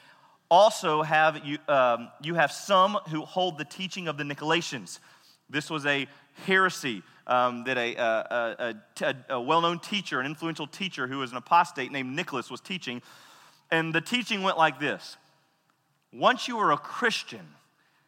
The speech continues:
God's grace covers your sin. So, if you want to participate in the cultural idolatry of the day, if you want to pinch a little fragrance to Caesar and receive a blessing from Rome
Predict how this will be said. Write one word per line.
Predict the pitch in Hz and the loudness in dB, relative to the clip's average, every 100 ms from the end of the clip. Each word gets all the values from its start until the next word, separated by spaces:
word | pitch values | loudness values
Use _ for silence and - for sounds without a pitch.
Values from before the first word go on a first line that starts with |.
| _ | _
God's | 170 190 170 | 6 6 6
grace | - - 202 190 165 - | -2 2 4 4 2 -6
covers | - 170 160 175 147 | 0 2 4 0 -2
your | 143 | -6
sin. | - - 285 214 101 80 - _ _ _ _ _ _ _ | -6 -8 -2 -2 -2 -8 -20 _ _ _ _ _ _ _
So, | - - - 117 113 156 190 - _ _ - _ _ - | -14 -10 -2 0 0 -2 -6 -14 _ _ -20 _ _ -4
if | 147 | -4
you | 147 | 0
want | 165 | 0
to | 185 | 0
participate | 185 - 175 180 165 180 175 | -4 -4 -4 -4 0 0 0
in | 180 | -4
the | 190 | -8
cultural | - - 160 165 - 175 180 | -8 -4 -2 -2 -4 0 4
idolatry | 170 180 151 135 151 160 175 | 4 4 4 4 4 0 -4
of | 170 | -6
the | 170 | -6
day, | 165 147 123 131 160 - - _ | -4 0 0 -2 -6 -12 -20 _
if | - 139 | -14 -8
you | 180 | -2
want | 190 202 | 0 0
to | - - | -4 -4
pinch | 196 190 - | -4 -4 -8
a | |
little | 175 196 | -6 -6
fragrance | - 185 165 190 - | 0 2 2 -2 -8
to | 196 | -10
Caesar | - 196 160 139 | -8 -6 -6 -4
and | 170 | -4
receive | 165 - 180 | -4 -8 -8
a | 175 | -8
blessing | 139 156 160 190 | 0 0 0 -8
from | 175 190 170 | -8 -10 -2
Rome | 160 147 143 170 | 2 4 2 0